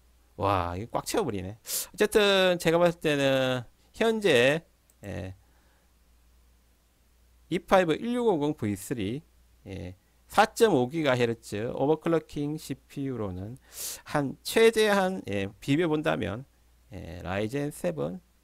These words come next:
예, 이천칠백 엑스 또는 이천칠백 또는 이천, 아, 라이젠 파이브 이천육백 정도까지는 비벼볼 수 있을 것 같아요.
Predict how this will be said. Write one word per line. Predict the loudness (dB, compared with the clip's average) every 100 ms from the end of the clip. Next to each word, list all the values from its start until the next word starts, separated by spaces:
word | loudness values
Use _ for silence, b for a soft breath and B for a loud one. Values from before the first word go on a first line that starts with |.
| -20
예, | -20 -18 -20 -20 _ _ _ _ _ _ _ _ -12
이천칠백 | -6 -4 -2 -2 -2 -2
엑스 | -6 -6 -8
또는 | -6 -8 -6 -10 -14 -16
이천칠백 | -4 -2 0 0 0 -2 -6
또는 | -6 -4
이천, | -4 -8 0 0 0 -8 b b
아, | -4
라이젠 | 2 4 4 2
파이브 | 0 2 2 0
이천육백 | -2 -2 -2 -2 -6 _ _ _ _ -12 -6 2 4 2 _ _ _ -20 _
정도까지는 | -6 -4 0 2 2 2 -2 -4
비벼볼 | -8 -4 -2 -2 -4
수 | -8
있을 | -14 -14
것 | -12
같아요. | -14 -14 -16 -16